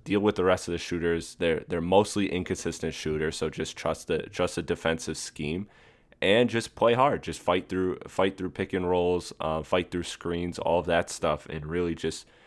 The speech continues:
kind of up your, your effort. And, you know, they were able to easily hide Trae Young on this se-, in this series multiple times, um, and the Knicks weren't able to exploit it. And,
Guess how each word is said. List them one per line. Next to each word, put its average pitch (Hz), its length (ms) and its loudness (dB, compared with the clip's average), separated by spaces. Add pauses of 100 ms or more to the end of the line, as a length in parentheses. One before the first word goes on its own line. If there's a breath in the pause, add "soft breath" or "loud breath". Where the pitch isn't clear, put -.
(220 soft breath)
kind 104 180 4
of 92 220 2 (360)
up 92 240 2
your, 85 280 0 (180)
your 80 240 0
effort. - 400 -2 (500 soft breath)
And, 85 640 0
you 87 80 -4
know, 82 140 -2
they 85 100 2
were 87 120 2
able 92 220 2
to 82 200 -6
easily 95 360 0
hide 85 280 4
Trae 85 180 0
Young 82 200 0
on 80 100 -4
this 80 140 -6
se-, 80 340 -6
in 80 120 -4
this 78 120 -6
series 76 460 -4
multiple 78 440 -2
times, 73 640 -6 (340 soft breath)
um, 73 160 -2
and 73 80 -4
the 73 40 -4
Knicks 87 280 -4
weren't 87 160 0
able 80 220 0
to - 120 -8
exploit 95 500 0
it. 87 260 0
And, 78 400 -4